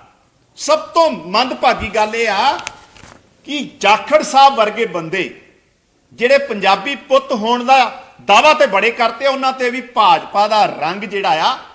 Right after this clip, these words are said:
ਉਹ ਚੜਿਆ ਦਿਖਾਈ ਦਿੱਤਾ। ਔਰ ਮੀਡੀਆ ਦੇ ਸਾਹਮਣੇ ਕੋਰਾ ਝੂਠ, ਚਿੱਟਾ ਝੂਠ ਕੱਲ ਜਾਖੜ ਸਾਹਿਬ ਨੇ ਬੋਲਿਆ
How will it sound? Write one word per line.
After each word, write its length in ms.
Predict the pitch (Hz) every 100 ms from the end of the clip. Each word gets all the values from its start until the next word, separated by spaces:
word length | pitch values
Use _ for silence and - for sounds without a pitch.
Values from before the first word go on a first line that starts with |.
| _ -
ਉਹ 100 | 214
ਚੜਿਆ 420 | 208 185 190 240
ਦਿਖਾਈ 360 | 185 175 156 185
ਦਿੱਤਾ। 300 | 185 196 233
ਔਰ 140 | 233
ਮੀਡੀਆ 540 | 180 139 151 202 226 220
ਦੇ 140 | 220
ਸਾਹਮਣੇ 440 | - 180 202 254
ਕੋਰਾ 560 | 247 - 220 240 302 330
ਝੂਠ, 440 | 330 269 185 170 - _ _ _ _ _ _ _ _ _ _ _
ਚਿੱਟਾ 400 | 311 - 349 359
ਝੂਠ 440 | 349 285 220 - 123 - _ _ _ _ _ _ _ _ _ _ _ _ -
ਕੱਲ 200 | 247 220
ਜਾਖੜ 360 | 185 180 190
ਸਾਹਿਬ 300 | 175 170 156
ਨੇ 80 | 170
ਬੋਲਿਆ 440 | 196 131 110 107